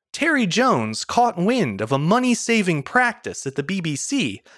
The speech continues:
that saw used videotapes being erased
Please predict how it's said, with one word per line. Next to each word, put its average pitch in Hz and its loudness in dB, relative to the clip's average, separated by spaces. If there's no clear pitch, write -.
that 175 2
saw 226 2
used 214 2
videotapes 151 0
being 196 2
erased 151 -2